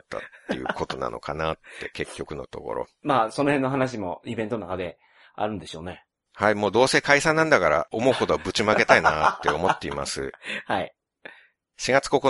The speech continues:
Speaker 1: 日金曜日、
Speaker 2: はい。
Speaker 1: 十九時から、
Speaker 2: はい。
Speaker 1: 阿佐ヶ谷ロフト
Speaker 2: はい。
Speaker 1: というところです。会場チケットと配信チケットが
Speaker 2: はい。
Speaker 1: あります。配信はアーカイブが何日か残るので、
Speaker 2: うんうんうん。
Speaker 1: 生で見られなくても後からでも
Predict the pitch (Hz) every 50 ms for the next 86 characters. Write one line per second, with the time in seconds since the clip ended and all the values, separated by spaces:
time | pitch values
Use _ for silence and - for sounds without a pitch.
0 | 127 123 113 - 117 - - - 180 180 185 180 160 101 98 82 - _ _ _
1 | - 139 120 101 131 127 123 - - 135 110 101 - - 78 73 73 - _ _
2 | - - 110 90 _ _ - - 107 - - 165 165 165 170 165 160 151 151 143
3 | - - - 80 - - _ - 117 104 87 _ _ _ - - 85 76 73 -
4 | - - - 76 71 69 64 65 - - - 67 - _ _ _ _ _ - -
5 | 175 202 214 208 214 214 - - - 202 - - - 131 - - 92 76 - -
6 | 156 170 175 - - 170 160 151 - - - - - - - - 127 117 - _
7 | - 123 110 87 - _ _ - 80 76 73 69 - - - - _ _ - -
8 | 190 208 208 - 220 202 190 180 - 147 170 190 185 - 208 202 180 139 107 87
9 | 82 73 71 - - 92 98 107 107 117 113 - - 113 104 107 - - 120 110
10 | 85 - - - 139 135 131 110 85 - - 95 92 78 - - 85 82 - -
11 | 113 135 135 110 87 80 80 73 82 85 85 85 87 87 76 - - - 71 73
12 | 95 131 - 123 - - 71 76 85 - 147 101 71